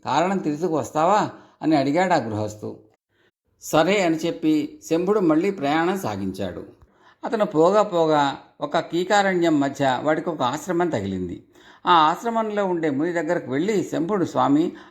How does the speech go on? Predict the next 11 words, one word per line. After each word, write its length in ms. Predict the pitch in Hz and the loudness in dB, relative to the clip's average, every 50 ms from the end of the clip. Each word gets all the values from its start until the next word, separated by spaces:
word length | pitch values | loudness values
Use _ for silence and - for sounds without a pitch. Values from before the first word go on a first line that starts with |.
| - - | -2 2
ఆకలిగా 480 | 131 156 170 220 214 214 208 185 170 | 2 2 4 2 2 2 4 4 4
ఉన్నది, 340 | 156 151 147 147 139 120 107 | 4 4 2 0 -2 -4 -6
కొంచెం 280 | - 143 151 147 208 160 | -6 -6 -4 -2 0 0
అన్నం 220 | 131 147 175 180 | 0 0 -2 -2
పెట్టిస్తారా?" 760 | 170 175 156 156 165 - - 156 143 139 139 143 143 131 117 - | -2 -4 -6 -6 -8 -6 -2 0 2 4 4 4 4 2 0 -2
అని 120 | 143 143 131 | -2 0 0
అడిగాడు. 380 | 110 98 98 98 98 92 92 98 - _ _ _ _ _ _ _ _ _ _ _ _ _ _ - | -2 -4 -6 -6 -8 -8 -8 -12 -16 _ _ _ _ _ _ _ _ _ _ _ _ _ _ 0
ముని 260 | 123 170 208 220 196 | 2 2 2 4 2
వాడికి 320 | 175 165 165 165 165 151 117 | 4 4 4 4 2 0 -4
భోజనం 340 | 101 104 120 147 160 165 151 | -4 -4 -4 -2 0 0 0
పెట్టి, 480 | 143 160 156 - 349 226 190 190 - | -2 -4 -4 -4 -4 -4 -4 -6 -10